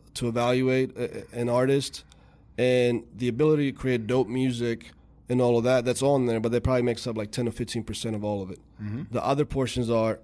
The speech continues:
Speaker 1: are they willing to, uh, follow directions? Are they a team player? Are they gonna cause bullshit issues, or how's the, you know, are they willing to communicate? Or are they the ones that never communicate about their feelings, and next thing you know, six months later, some shit blows up?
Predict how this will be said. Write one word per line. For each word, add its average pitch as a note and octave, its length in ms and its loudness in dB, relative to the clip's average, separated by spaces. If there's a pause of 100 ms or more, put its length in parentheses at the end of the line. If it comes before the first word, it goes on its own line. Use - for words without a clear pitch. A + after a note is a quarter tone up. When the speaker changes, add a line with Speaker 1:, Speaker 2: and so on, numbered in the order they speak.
Speaker 1:
are A#2 120 0
they A2+ 480 -2
willing C3 340 2
to, A#2+ 360 -2 (100)
uh, A2 280 -4 (200)
follow C3 360 0
directions? A2+ 720 -6 (640)
Are A#2+ 100 0
they B2 100 2
a - 20 -4
team C3 280 2
player? A#2+ 440 0 (460)
Are A#2+ 120 -2
they B2 60 0
gonna A#2+ 180 0
cause B2+ 380 0
bullshit C3 540 0
issues, B2+ 480 -2
or A#2+ 280 0
how's B2+ 180 -2
the, B2+ 180 0
you A#2+ 120 -8
know, A#2 80 -2
are A2 100 0
they A#2+ 100 0
willing B2+ 180 4
to B2 40 2
communicate? A#2+ 600 -2 (120)
Or A2 100 -6
are - 20 -4
they A2+ 80 -2
the A#2 100 -4
ones A#2+ 220 -2
that A2+ 160 -4
never B2 200 -4
communicate A#2 280 -6
about A#2 120 -6
their A2+ 120 -8
feelings, A#2+ 480 0
and A2+ 220 -4
next A2+ 180 -8
thing A#2 100 -8
you A2+ 60 -6
know, A2+ 100 -6
six A2 240 -10
months A2+ 180 -4
later, A2 200 -4
some A2+ 180 -6
shit A2 220 -8
blows G#2 260 -8
up? F#2+ 120 -16